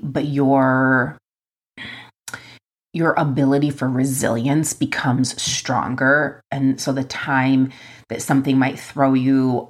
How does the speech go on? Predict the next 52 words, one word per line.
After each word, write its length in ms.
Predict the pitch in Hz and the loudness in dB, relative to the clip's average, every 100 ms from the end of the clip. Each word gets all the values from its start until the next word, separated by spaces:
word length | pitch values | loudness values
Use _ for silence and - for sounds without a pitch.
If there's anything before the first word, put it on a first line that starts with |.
| - | -2
off 340 | 131 139 - | 0 0 -2
of 140 | 135 | -4
your 120 | 135 - | -4 -6
course, 800 | - - 247 156 135 170 - | -4 -2 0 2 2 0 -4
like, 220 | - 117 - | -2 -4 -2
for 140 | 123 | -4
example, 480 | 127 143 131 131 123 | -2 0 0 2 2
if, 280 | 123 - - | 0 -4 -10
<clears throat> 1200 | - 175 - - _ _ _ _ _ _ _ - | -4 -4 -4 -14 _ _ _ _ _ _ _ -4
if 100 | 196 | -2
you're 140 | 156 151 | 0 0
doing 340 | 143 147 143 | 2 2 4
really, 200 | 135 127 - | 2 0 -2
really 260 | 147 131 | -2 -2
great, 320 | 135 143 135 - | -2 0 0 -2
this 120 | 127 | -6
just 380 | 135 127 - - | -6 -8 -10 -12
happened 500 | 127 156 - 139 135 | -10 -6 -2 0 0
with 180 | - 139 | -4 -6
one 140 | 135 | -2
of 60 | 131 | 0
my 100 | 123 | -2
clients, 560 | - 233 240 180 165 - - - - - | 0 0 2 0 -4 -10 -20 -20 -20 -4
feeling 200 | 160 139 | 0 2
really 200 | 139 135 | 4 2
great 240 | 127 135 127 | 2 0 0
about, 560 | 117 113 117 110 - - | 2 2 2 0 -6 -2
um, 580 | 127 120 117 101 104 - _ _ - | 0 0 -2 -2 -4 -8 _ _ -6
not 360 | 156 160 170 147 | 0 2 0 -2
drinking, 600 | 160 156 147 165 151 147 | 0 0 2 0 0 0
it's 180 | 131 - | -4 -4
amazing. 840 | 135 170 180 175 160 165 156 156 | 0 2 2 0 0 2 2 2
And 240 | - 139 | 0 2
then 260 | 135 131 135 | 2 2 0
you 100 | 135 | -2
kind 240 | - 143 | -4 -2
of 60 | 139 | -2
stop 260 | - 120 139 | 0 0 2
doing 260 | 139 151 | 2 4
all 140 | 131 131 | 2 2
the 80 | |
stuff 240 | 131 - 120 | 0 -2 -2
that 160 | 151 | -2
got 220 | 131 110 143 | -2 -2 2
you 120 | 135 | 0
to 200 | 135 151 | 0 0
that 240 | 131 104 | 0 -2
place. 420 | - 123 113 135 - | -4 -2 0 -2 -2
And 120 | 131 | -2
then 120 | 120 | -2
you 100 | - | -2
have 520 | 127 117 113 113 123 | -2 0 2 2 -2